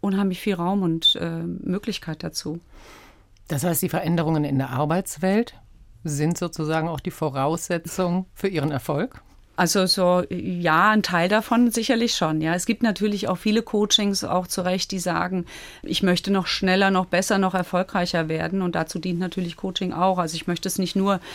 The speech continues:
Speaker 1: äh, auf die eine Seite stellen im Sinne von, dass die Leute da durchschnaufen, ja. Also natürlich gibt es auch Optimierungsansätze und dafür ist es auch gut. Aber beides spielt, glaube ich, eine Rolle, ja.
Speaker 2: Frau Sieger,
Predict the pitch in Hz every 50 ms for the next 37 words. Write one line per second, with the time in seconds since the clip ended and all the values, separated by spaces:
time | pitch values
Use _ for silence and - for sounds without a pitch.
0 | - - - - - - 180 180 170 170 - 165 170 - 185 - - 165 175 180
1 | 175 - 170 160 160 - 180 - - 175 175 175 175 175 175 170 160 175 170 170
2 | 175 170 - - 170 170 175 170 165 - - - - - - - - - - 165
3 | 165 165 165 165 - 156 170 165 151 175 196 208 196 - - 185 165 170 - -
4 | - - 160 160 156 160 165 180 - 175 165 170 175 175 170 - 190 190 180 -
5 | - - - - 180 - - 175 - - - 185 175 175 185 196 202 202 180 -
6 | - 170 170 165 170 165 - 175 170 165 165 - - - 165 170 170 - - 170
7 | 165 - - 185 180 180 165 156 - - - _ - - - - - 180 190 180
8 | 185 165 165 185 185 214 - - - - 165 160 - - - 160 160 160 160 -
9 | - 165 156 156 156 156 160 160 160 151 147 170 175 175 180 - - - - -
10 | - - - - - - - - - - - - - - - - - - - 175
11 | 170 135 180 220 208 180 170 156 139